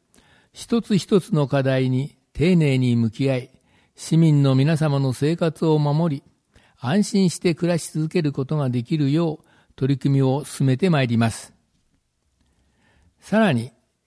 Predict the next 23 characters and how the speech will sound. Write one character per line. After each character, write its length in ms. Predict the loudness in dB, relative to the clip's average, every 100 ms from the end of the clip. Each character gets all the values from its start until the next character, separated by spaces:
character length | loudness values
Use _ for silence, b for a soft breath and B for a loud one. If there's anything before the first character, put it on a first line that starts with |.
| _
今 280 | 0 4 4
を 160 | 4 2
生 80 |
き 100 | 2
る 120 | 2 2
世 120 | 2
代 220 | 2 2
は 120 | 2
も 120 | 0
ち 140 | -2 -2
ろ 120 | -2
ん、 120 | -4 _ _ _ b b b _ _
未 160 | -2 2
来 240 | 4 4
を 160 | 4 2
担 280 | 2 2 2
う 100 | 0
子 120 | 0
ど 100 | 2
も 120 | 0
た 140 | 0 -2
ち 140 | -2
が、 300 | -2 -4